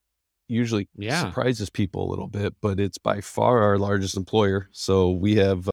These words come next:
Speaker 1: uh, fourteen hundred employees or so in the manufacturing sector in our area. We're up since two thousand one. We've seen a forty-six percent increase in our manufacturing jobs, while most of our region, most of our state,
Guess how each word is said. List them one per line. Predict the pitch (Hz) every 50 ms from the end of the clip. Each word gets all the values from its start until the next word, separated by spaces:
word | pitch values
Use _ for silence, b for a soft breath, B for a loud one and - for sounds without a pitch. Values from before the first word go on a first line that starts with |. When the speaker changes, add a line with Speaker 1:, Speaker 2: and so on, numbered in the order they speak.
| - -
Speaker 1:
uh, | 95
fourteen | 101 - - 117 - - - 120 110
hundred | 101 107 107 107 101 95
employees | 95 - 104 101 101 101 101 98 98
or | 101
so | 92 - - 98 101 101 98
in | 98 98
the | 95
manufacturing | 95 95 95 95 90 90 - 95 92 98 - - - 104 98 101 95 -
sector | - - 117 113 - _ - 117 117 107 - _ -
in | - - 104 104
our | 104 104 101
area. | 101 104 107 107 110 110 110 104
We're | - 101 104 107 104 -
up | 104 113 113 - -
since | - - 107 90 -
two | - - 147
thousand | - 127 117 113 110 98 98 92 92
one. | 98 110 110 98
We've | 92 98 107 101
seen | - - - 107 98 95
a | 90 90 90
forty-six | 87 - - - 107 107 107 107 104 98 92 - - - 117 107 -
percent | - _ 104 95 - - 110 101 92 -
increase | 98 107 107 - - - 98 95 90 - - - _ _ _ _ _ _ _ _ _ _ _ _ _
in | - 104 101
our | 95 95
manufacturing | 101 101 101 98 95 - - 104 104 101 - - 95 95 92
jobs, | 90 95 95 95 92 92 87 - -
while | - 95 92 92 92 92 92 92
most | 95 98 107 110 117 110 - -
of | 104 95
our | 95 95 95 92
region, | 90 104 113 113 107 98 113 107 101 104
most | 101 98 95 95 -
of | 101 92
our | 92 95
state, | - - - - - 104 101 101 101 - - - -